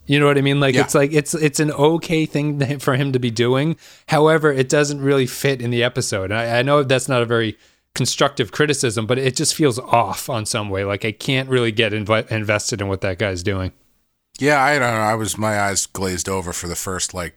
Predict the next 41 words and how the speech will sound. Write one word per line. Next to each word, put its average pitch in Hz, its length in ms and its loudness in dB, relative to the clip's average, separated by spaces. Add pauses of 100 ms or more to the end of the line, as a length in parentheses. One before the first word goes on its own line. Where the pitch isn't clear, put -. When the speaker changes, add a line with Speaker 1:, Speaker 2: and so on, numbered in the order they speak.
(320)
Speaker 2:
two-thirds 117 540 -2
of 107 60 -6
this 92 200 -4
episode 92 520 -4
'cause 120 160 -2
they 170 120 2
were 165 120 0
just 131 220 -2
talking 113 280 0
about, 95 220 -4
I 127 140 0
didn't 120 200 -2
care 107 220 -2
about 95 180 -4
anything 92 280 -6
that 82 60 -8
was 82 140 -6
happening. 82 460 -6
Like, 95 280 -6 (760)
setting 127 420 0
up 117 180 -4
a, 110 320 0
uh, 92 420 -2 (760)
dinner 123 340 -2
date 127 360 -2
for 107 240 -4
Lawrence 110 360 -2
Tierney 113 560 -2
and 101 120 -4
then 98 160 -4
getting 95 260 -8
reamed 101 360 -4
out 104 180 -2
about 101 320 -2
it. 101 40 -2
It's 98 120 -8
like, 104 140 -6
all 120 120 -4
right, 104 280 -4
sure, 101 340 -2
whatever. 98 500 -6